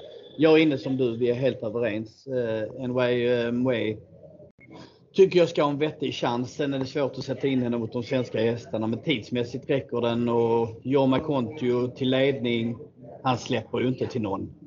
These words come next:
Eh, det vet vi. Så varför skulle han göra det med, med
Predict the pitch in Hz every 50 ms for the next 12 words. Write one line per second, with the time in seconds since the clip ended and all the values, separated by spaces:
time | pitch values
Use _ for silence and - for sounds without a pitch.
0 | - - 131 123 113 104 104 104 104 104 - - - - - - _ - - -
1 | - - 127 123 139 123 110 - - - 95 - 92 - 107 110 113 - - 123
2 | 120 107 131 123 123 - 135 127 - - 143 127 123 135 127 123 127 123 120 120
3 | 127 123 127 117 113 117 117 123 127 127 - 156 147 151 143 135 131 131 131